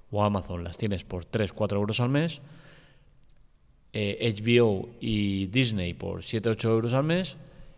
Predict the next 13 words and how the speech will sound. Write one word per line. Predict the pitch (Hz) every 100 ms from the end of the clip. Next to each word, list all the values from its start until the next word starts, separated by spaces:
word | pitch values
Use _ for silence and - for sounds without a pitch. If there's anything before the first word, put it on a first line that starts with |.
| - - - -
y | 175
Netflix | 151 135 147 151 156 -
lo | - 120
tienes | 120 120 123
por | 123 110 113 110 - -
trece, | - 110 110 - 117 120 120 113
diecisiete | 101 92 90 110 101
euros | 95 90
al | 90
mes. | 90 90 - - - - - - - - - -
No | 110 104
es | 101
normal, | 90 107 101